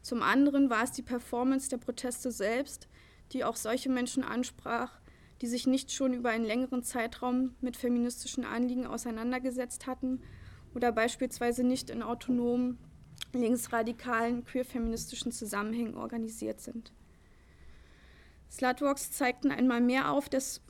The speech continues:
feministischer Widerstand vielfältig ist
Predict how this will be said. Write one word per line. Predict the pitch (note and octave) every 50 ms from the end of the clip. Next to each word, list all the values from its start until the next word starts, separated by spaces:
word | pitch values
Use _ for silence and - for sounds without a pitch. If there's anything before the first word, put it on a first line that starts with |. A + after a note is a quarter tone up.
| - -
feministischer | - - C4 C4 B3+ B3+ C4 C4+ C4 - C#4 C4+ - C#4+ C4 A#3+ A#3+
Widerstand | C4 C4+ C4 C4+ C4 - B3+ B3+ B3
vielfältig | - - C#4 C#4 C#4 - - C4+ B3+ C4+ - C#4 C4 - -
ist | C4+ C#4 C4+ - - -